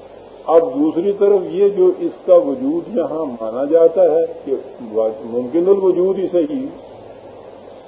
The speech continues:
واجب الوجود نہ صحیح، تو اس میں کے اوپر شہادت ایک ہونی چاہیے، کیونکہ آئی جو ہے یہ تو میں ہوگی۔ اصل میں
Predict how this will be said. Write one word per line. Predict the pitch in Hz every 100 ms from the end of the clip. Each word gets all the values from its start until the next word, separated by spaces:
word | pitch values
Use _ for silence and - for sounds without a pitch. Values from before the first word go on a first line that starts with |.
| - - - 101
واجب | 110 123 160
الوجود | 180 180 170 170 175 147
نہ | 175 175
صحیح، | 165 151 139 - - - - - - -
تو | 160 -
اس | 220 - - 147
میں | 131 123 143 175 202 196
کے | 202
اوپر | 180 180 180 - 175 139
شہادت | 151 113 113 127 127
ایک | 139 127
ہونی | 123 127 120
چاہیے، | 127 123 117 - - - - - - - - - - - - - - - -
کیونکہ | 127 131 131 135 -
آئی | 120 156 185
جو | 180 156
ہے | 135 131 - - - - - - - - - - - -
یہ | 113 143 151
تو | 147
میں | 123 135 143
ہوگی۔ | 127 127 120 - - - - - - -
اصل | 160 196
میں | 214 214 214 208